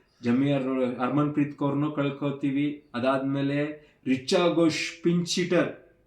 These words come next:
ಅವ್-, ಅವ್ರ ಮೇಲೆ ತುಂಬಾ ನಿರೀಕ್ಷೆ ಇತ್ತು, ಆಡಿದ್ಲು.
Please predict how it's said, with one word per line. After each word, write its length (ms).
ಅವ್-, 540
ಅವ್ರ 380
ಮೇಲೆ 260
ತುಂಬಾ 260
ನಿರೀಕ್ಷೆ 380
ಇತ್ತು, 340
ಆಡಿದ್ಲು. 640